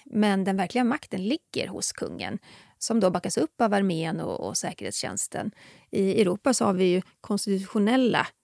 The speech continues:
monarkier, eh, det vill säga vi har inte regenter med någon politisk makt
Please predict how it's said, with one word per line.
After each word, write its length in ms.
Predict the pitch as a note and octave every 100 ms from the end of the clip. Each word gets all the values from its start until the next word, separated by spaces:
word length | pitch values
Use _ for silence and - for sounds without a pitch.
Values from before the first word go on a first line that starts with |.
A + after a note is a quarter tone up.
| _ -
monarkier, 720 | F3+ E3+ - C#3+ - A#2 F#3 _ _ _
eh, 380 | F#3 E3+ D#3+ D#3 - -
det 220 | - G3+
vill 80 | F#3+
säga 300 | F#3+ E3+ E3+ _ _ _ _
vi 80 | F#3+
har 80 | F3+
inte 400 | G3+ - F3 E3+
regenter 640 | G3 F#3+ E3+ F#3+ - F#3
med 240 | F3+ E3+ E3
någon 140 | E3
politisk 500 | - E3+ - F3 -
makt 560 | E3 A#3+ - - -